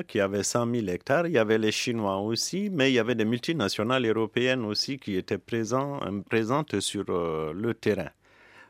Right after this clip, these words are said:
Mais en fait, les aménagements communautaires, ce que nous appelons aménagements communautaires, c'est les aménagements qui sont faits par l'État et qui sont donnés aux paysans. Eh bien, l'État dit qu'il n'a pas suffisamment de fonds et que les bailleurs n'arrivent pas à bouger beaucoup pour les aménagements.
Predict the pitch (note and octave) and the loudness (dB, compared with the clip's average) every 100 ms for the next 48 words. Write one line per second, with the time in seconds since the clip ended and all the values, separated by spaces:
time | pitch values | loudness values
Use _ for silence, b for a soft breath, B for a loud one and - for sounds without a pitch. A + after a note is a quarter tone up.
0 | - A#2 D3+ B2 A#2 - D3+ C3+ A#2 A2 | 0 6 6 6 4 4 4 4 2 2
1 | B2 B2+ C3 B2 B2 C#3 - G#2 G#2 G#2 | 2 2 2 0 0 -2 -2 -4 -2 -2
2 | C3+ C3+ A#2+ - G#2+ F#2+ G2 G#2+ A2 A#2 | -2 -4 -4 -6 -6 -4 -4 -4 -4 -4
3 | G#2 G2 F#2 F#2 G#2 - F2 E2+ E2+ D#2+ | -4 -6 -6 -6 -6 -6 -8 -8 -8 -6
4 | B2+ - G2+ F#2 G2+ G2+ G2+ F#2+ G2+ G#2+ | -8 -6 -6 -4 -4 -4 -6 -4 -4 -4
5 | A2 - F#2 - F#2 F2+ - B2+ - F#2 | -6 -8 -8 -6 -6 -8 -4 -4 -2 -4
6 | F2 F#2+ F2+ A#2+ C#3+ G#2 - F2+ - D#2+ | -2 -6 -6 -6 -4 -6 -6 -10 -10 -10
7 | - _ _ _ G2 G2+ A2 A2 F#2+ E2+ | -12 _ _ _ -10 -6 -4 -4 -6 -6
8 | F#2 F2+ F#2 D#3 A3+ _ B B B B | -6 -4 -4 -4 -6 _ B B B B
9 | B - B2 C3+ C3+ B2 - C#3 A#2+ C3+ | B -6 0 2 4 4 4 0 2 -2
10 | B2 C3 C3+ G#2+ - D3 - A#2 A2+ A#2 | 2 2 2 -2 -2 -2 -2 -4 0 0
11 | B2+ A#2+ F#2+ - C3 A#2+ A2 A2 G2+ F2 | 0 0 -2 -2 -2 0 0 -2 -2 -2
12 | F#2+ G2+ A#2 G#2 F#2 F#2 - A#2+ G#2+ F2+ | -2 0 -2 -2 -4 -4 -2 0 0 -2
13 | F#2 A2 A2 C3+ G#2 B2 - E3 - A2+ | -4 -2 2 2 2 -2 -2 -4 -4 0
14 | G#2 E2+ F2+ F2+ F2 E2+ - E2 D2+ | 0 0 -2 -4 -6 -6 -6 -8 -12